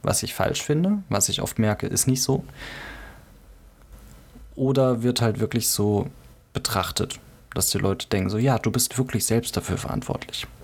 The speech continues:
Und, äh, gerade viele, viele, ja, unseriöse, unprofessionelle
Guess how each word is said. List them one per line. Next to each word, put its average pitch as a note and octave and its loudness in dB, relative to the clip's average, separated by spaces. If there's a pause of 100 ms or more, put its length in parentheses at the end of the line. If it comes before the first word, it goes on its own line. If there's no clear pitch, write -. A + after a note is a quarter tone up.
(760)
Und, G#2+ 0
äh, G#2 0 (960)
gerade A#2 2 (100)
viele, C3 2
viele, G#2 2 (360)
ja, F#2 2
unseriöse, G#2 4
unprofessionelle G2+ 0